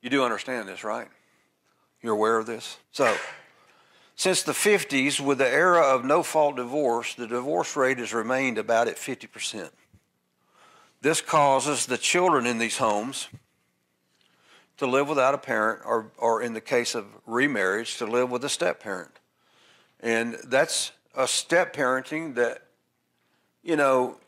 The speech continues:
listen, you gotta take all these stats with a grain of salt because these are compiled by worldly people who have worldly ideas about what healthy is and unhealthy is. So y-, y-, you, you look at it and it's just a way of saying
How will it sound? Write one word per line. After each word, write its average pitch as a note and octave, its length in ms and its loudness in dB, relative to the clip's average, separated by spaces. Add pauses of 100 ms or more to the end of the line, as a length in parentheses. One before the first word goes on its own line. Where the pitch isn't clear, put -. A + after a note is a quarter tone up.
(120)
listen, D#3 280 -4
you D#3 100 -6
gotta F3 200 2
take C#3+ 260 -6
all C3+ 220 4
these B2+ 260 -2
stats B2 380 0
with G#2+ 100 -12
a A2+ 40 -10
grain A2 260 -4
of F#2+ 60 -8
salt A#2+ 400 0
because A#2+ 340 -2
these F3 220 -2
are A#2 160 2
compiled C3+ 580 0
by G#2+ 160 2
worldly C#3 420 -2
people G#2+ 460 -12 (840)
who D3+ 100 -4
have B2 260 0
worldly D3+ 420 2
ideas B2 520 0
about A2 320 -2
what A#2 160 -2
healthy C3+ 480 -2
is B2 200 -2
and A#2 120 -8
unhealthy G#2 580 -6
is. - 260 -16 (920)
So C3+ 360 0 (100)
y-, - 160 -20 (180)
y-, D#3 240 -18
you, D#3 160 -2
you D#3 500 0
look G#3 220 2
at C#3+ 160 4
it C#3 120 0
and C#3 160 0
it's C#3 180 -2
just G3 260 0
a C3+ 60 0
way D3 340 2
of A#2+ 120 0
saying A#2+ 720 0